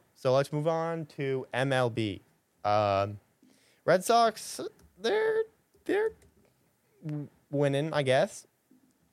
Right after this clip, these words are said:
You could say that. Uh, they're fourth in A L East now, seventeen fourteen.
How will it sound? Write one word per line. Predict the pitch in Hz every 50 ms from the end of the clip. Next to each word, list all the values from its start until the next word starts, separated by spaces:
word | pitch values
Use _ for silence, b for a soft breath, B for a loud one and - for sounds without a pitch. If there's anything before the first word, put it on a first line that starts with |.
| _ _ _ -
You | 160 156
could | - 147
say | - - 123 117
that. | 117 127 151 156 - _ _ _ _ _ _ -
Uh, | 117 113 117 117 113
they're | 120 120
fourth | - - 175 185 170
in | 170 160
A | 147 143
L | 139 127 127
East | 131 127 -
now, | 120 110 113 117 113 120 - _ _ _ _ _ _ _ _ _
seventeen | - - 151 147 143 - 156 147 143
fourteen. | 131 - 135 123 - - 131 123 120 117